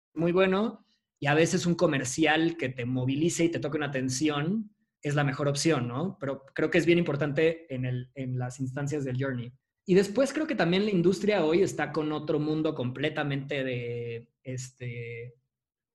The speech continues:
nuevo, ¿no? Un poco, este, que nos podemos ir con la finta, pero que ese es el mundo del programmatic y el mundo del A B testing, ¿no? Porque creo que hoy hay muchas empresas que pueden a-,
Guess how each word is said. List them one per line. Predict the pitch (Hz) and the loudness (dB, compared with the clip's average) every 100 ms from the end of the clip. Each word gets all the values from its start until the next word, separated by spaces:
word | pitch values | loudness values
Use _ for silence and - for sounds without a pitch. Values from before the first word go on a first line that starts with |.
| _ - | _ -8
nuevo, | 156 180 202 180 185 269 - | 2 4 6 6 4 2 -4
¿no? | 147 160 226 | -4 0 0
Un | 196 | 0
poco, | 185 180 175 139 123 120 127 _ | 0 2 2 2 -2 -6 -10 _
este, | - 123 - - 120 120 117 - _ _ _ _ _ | -12 -10 -10 -10 -10 -10 -14 -20 _ _ _ _ _
que | - 139 | -6 -2
nos | 143 | 0
podemos | 143 165 165 | 2 4 4
ir | 170 | 2
con | 180 160 | 2 0
la | 135 | 0
finta, | 180 165 151 160 226 - | 2 2 2 0 -2 -6
pero | 139 135 | -4 0
que | 160 | 0
ese | 175 | 2
es | 165 170 - | 0 0 -2
el | 139 | 0
mundo | 160 175 | 4 4
del | 156 | 2
programmatic | 127 123 135 151 156 165 | 0 -2 -2 -2 0 -2
y | 127 | 0
el | |
mundo | 131 147 | -2 0
del | 127 | 0
A | 131 | 0
B | 135 131 | -2 -2
testing, | 135 127 123 110 113 | -4 -4 -8 -8 -8
¿no? | 135 170 | -8 -8
Porque | 127 127 | -8 -8
creo | 139 160 | -6 0
que | 175 | 4
hoy | 160 170 170 - - | 6 6 4 -2 -4
hay | 143 | -2
muchas | 156 170 175 202 165 | 2 2 2 0 -2
empresas | 131 143 147 160 | -4 -4 -2 -2
que | - 123 | -2 -4
pueden | 147 151 156 | 0 0 0
a-, | 135 127 | -4 -6